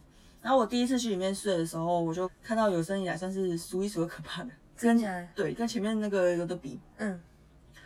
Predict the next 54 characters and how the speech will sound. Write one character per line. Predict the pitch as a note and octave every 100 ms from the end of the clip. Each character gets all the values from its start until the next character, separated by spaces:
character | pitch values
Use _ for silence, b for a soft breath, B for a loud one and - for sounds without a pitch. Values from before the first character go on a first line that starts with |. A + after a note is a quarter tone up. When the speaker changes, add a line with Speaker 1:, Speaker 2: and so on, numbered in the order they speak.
| B B B
Speaker 1:
我 | A3
还 |
记 | C#4
得 | C#4
那 |
天 | B3+ A#3+
中 | A#3 G#3+
午 | F#3
我 | E3
要 | -
睡 | G#3
觉 | F3 F#3
的 | G3
时 | -
候， | -
我 | - F#3
那 |
时 | G#3
候 | A3
心 | A3
情 | G3+
还 | E3+
很 | F3 E3
开 | D#3 F3
心， | F3+
想 | F#3 E3
说 | E3 F3 - B B B
，“哦， | - F3
中 | A3+ G#3+
午 |
还 | E3+
可 | F3+
以 |
躺 | - -
着 | E3
睡， | D#3+ E3+
真 | E3+ E3
好。” | E3 - -
这 | -
样。 |
Speaker 2:
嗯。 | A#3 G#3+ F#3+ F#3 -
Speaker 1:
然 | G#3+
后 |
我 | A3
在 |
睡 | A3+ A#3
觉 | G#3 G3+
的 | F3+
时 | F#3+
候， | F3+
我 |
就 | F3+
感 | F#3+ E3+
觉 | E3+